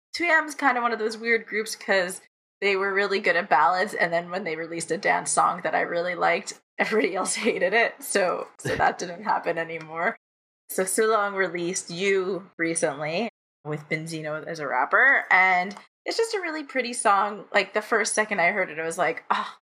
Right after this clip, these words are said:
this is a two A M song." Like, there was no question about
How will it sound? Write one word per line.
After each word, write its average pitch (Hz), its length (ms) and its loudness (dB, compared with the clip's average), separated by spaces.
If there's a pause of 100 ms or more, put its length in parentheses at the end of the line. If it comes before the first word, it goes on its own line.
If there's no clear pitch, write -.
this 220 140 -4
is 196 100 -2
a 180 60 2
two - 240 0
A 170 160 2
M 170 180 0
song." 156 340 0
Like, 165 140 -12
there 180 120 2
was 196 160 -2
no 208 460 4 (440)
question 196 500 0
about 165 440 4